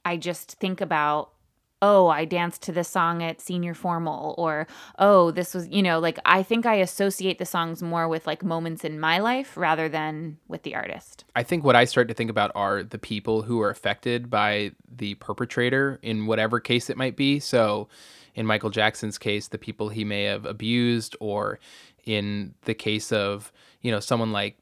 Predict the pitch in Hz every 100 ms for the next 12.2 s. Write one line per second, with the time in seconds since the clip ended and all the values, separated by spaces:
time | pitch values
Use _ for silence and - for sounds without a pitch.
0 | _ _ 120 113 110 120 113 107 98 113
1 | 117 107 104 107 107 107 110 113 110 107
2 | 107 110 110 - 107 104 - - 104 104
3 | - 113 110 95 110 160 147 - 110 107
4 | - 127 - 113 107 104 - 117 110 107
5 | 104 120 120 113 110 107 113 117 107 -
6 | _ 120 113 135 - 165 - 139 120 101
7 | - 151 160 127 117 110 110 - - 117
8 | 110 113 113 110 107 117 - 135 123 113
9 | 104 104 92 101 - - 311 571 659 494
10 | 220 233 196 165 175 170 165 - 170 160
11 | 170 156 160 156 135 165 - 156 - 151
12 | -